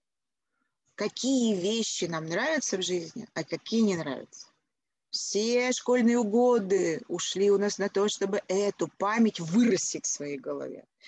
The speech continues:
Потому что, несмотря на то, что с момента нашего рождения количество наших нейронов уменьшается,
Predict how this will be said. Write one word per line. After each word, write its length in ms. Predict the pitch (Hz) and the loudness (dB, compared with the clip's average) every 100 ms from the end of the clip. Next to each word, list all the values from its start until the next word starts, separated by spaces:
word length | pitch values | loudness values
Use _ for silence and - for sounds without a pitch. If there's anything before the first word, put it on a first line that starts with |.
| - _ - | -20 _ -8
Потому 360 | - 190 214 | -2 0 2
что, 200 | 226 - | 2 0
несмотря 440 | 196 - 208 208 196 | 0 0 0 2 0
на 120 | 185 | 0
то, 160 | 208 | 0
что 300 | 190 - 175 - - _ | 0 -2 -4 -6 -14 _
с 120 | - | -6
момента 580 | 190 196 190 196 175 175 | -2 0 2 0 0 -2
нашего 420 | 170 170 - 165 | -2 -2 -2 -2
рождения 680 | 165 175 180 190 175 160 147 | -2 -2 -2 0 0 -2 -6
количество 680 | 160 180 196 - - - 151 | -2 0 0 -2 -6 -6 -6
наших 420 | 156 151 - - | -6 -8 -10 -8
нейронов 480 | 170 180 180 160 147 - | -2 0 2 0 -2 -4
уменьшается, 880 | 175 185 - 294 359 302 - - | 0 0 0 -2 0 -2 -4 -8